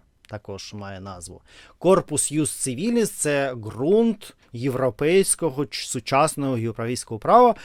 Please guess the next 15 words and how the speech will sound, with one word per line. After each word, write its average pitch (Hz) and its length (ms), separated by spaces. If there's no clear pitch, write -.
але 180 440
ви 131 300
бачите 190 540
там 233 480
слово 208 560
civilis. 190 880
Civilis, 208 680
тобто 196 400
то 208 220
було, 147 720
е, 123 640
це, - 220
ну, 120 100
цивільний 175 400
кодекс. - 560